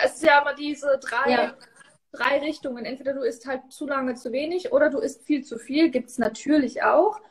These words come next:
Speaker 1: Oder du isst richtig, also von den Kalorien her, aber die falschen Lebensmittel. Und das war zum Beispiel immer ich. Also ich hab ganz normal gegessen, hab auch viel Sport immer gemacht, aber einfach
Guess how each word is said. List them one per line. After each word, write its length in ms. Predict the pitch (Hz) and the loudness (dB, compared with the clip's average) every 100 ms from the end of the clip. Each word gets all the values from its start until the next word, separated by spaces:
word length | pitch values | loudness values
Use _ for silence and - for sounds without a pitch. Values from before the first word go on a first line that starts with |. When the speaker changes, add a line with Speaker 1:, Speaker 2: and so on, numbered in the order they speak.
| _ _ - | _ _ 4
Speaker 1:
Oder 260 | 311 370 | 4 6
du 80 | 330 | 2
isst 300 | - 320 - | 0 -2 -4
richtig, 480 | 370 - 294 359 - - - | -6 -4 -4 -6 -8 -8 0
also 320 | 247 226 - - - | 2 0 -2 -16 -8
von 120 | 240 | -6
den 80 | 233 | -4
Kalorien 340 | 226 269 359 | -2 0 0
her, 160 | 311 254 | 0 0
aber 120 | 247 | -2
die 100 | - | -4
falschen 400 | 277 294 285 254 | -4 -4 -2 -2
Lebensmittel. 680 | 320 269 - 208 - - - _ _ _ - | -2 -4 -8 -14 -12 -14 -14 _ _ _ 0
Und 120 | 233 | 4
das 160 | 262 | 6
war 160 | 269 269 | 6 6
zum 120 | 285 | 2
Beispiel 320 | 262 - 254 240 | -6 -6 -10 -6
immer 240 | 247 - | -4 -4
ich. 240 | 285 - | -4 -4
Also 160 | 208 240 | -6 -6
ich 80 | 277 | -12
hab 120 | - | -6
ganz 200 | 226 226 | -6 -6
normal 320 | 208 196 269 | -8 -4 -4
gegessen, 360 | 247 190 220 240 | -4 -4 -6 -6
hab 80 | 214 | -8
auch 100 | 214 | -6
viel 160 | 254 | -10
Sport 340 | 254 - 262 269 | -6 -2 -2 -2
immer 160 | 233 | -8
gemacht, 300 | 226 226 247 | -6 -10 -8
aber 120 | 240 | -6
einfach 260 | 226 233 | -6 -8